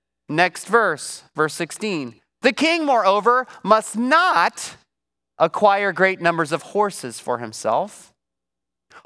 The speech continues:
or make the people return to Egypt to get more of them, more horses.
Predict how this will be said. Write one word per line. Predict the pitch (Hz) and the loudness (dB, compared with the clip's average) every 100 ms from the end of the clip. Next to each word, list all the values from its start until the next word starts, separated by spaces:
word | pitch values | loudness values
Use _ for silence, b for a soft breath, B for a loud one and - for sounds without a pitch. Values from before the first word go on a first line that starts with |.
| B | B
or | 285 311 302 330 330 _ - | 2 4 2 0 -4 _ -8
make | 180 233 240 | 0 0 0
the | 240 240 _ _ _ _ | -4 -4 _ _ _ _
people | - 277 269 180 175 | -4 -4 -2 0 0
return | 220 208 - 202 214 | 0 -4 0 0 0
to | 262 208 | -6 -8
Egypt | 196 180 147 226 - - | -6 -6 -4 -4 -6 -6
to | |
get | 202 165 185 - | -2 2 2 2
more | 220 254 240 | -4 0 2
of | 180 120 | 0 -2
them, | 131 110 | -2 -2
more | 120 147 175 | -2 -2 -2
horses. | 185 220 - 90 - - - | 0 -2 -2 -12 -14 -18 -20